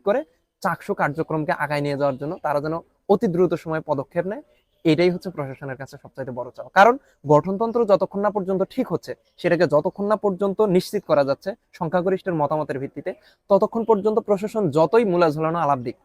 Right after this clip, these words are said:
যে কালকে চাকসু হবে, পরশু চাকসু হবে, এটা আসলে হবে না। কারণ আপনি যখনই গণতন্ত্রের কথায় আসবেন, তখনই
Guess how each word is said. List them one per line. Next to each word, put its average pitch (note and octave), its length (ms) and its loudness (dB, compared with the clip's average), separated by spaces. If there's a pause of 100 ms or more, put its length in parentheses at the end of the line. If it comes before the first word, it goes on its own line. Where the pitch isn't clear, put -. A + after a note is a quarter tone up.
(160)
যে D#3 220 0
কালকে E3+ 300 2
চাকসু D#3+ 260 -6
হবে, D#3+ 180 0
পরশু D#3 340 -6
চাকসু D#3 260 -6
হবে, D#3+ 160 -12
এটা D#3 160 -2
আসলে C#3 220 -10
হবে A#2+ 180 -12
না। - 100 -20 (580)
কারণ F#3+ 200 4
আপনি G#3+ 200 2
যখনই F3 260 4
গণতন্ত্রের F#3 500 0
কথায় G3 260 4
আসবেন, F#3+ 240 -2
তখনই F#3 380 -2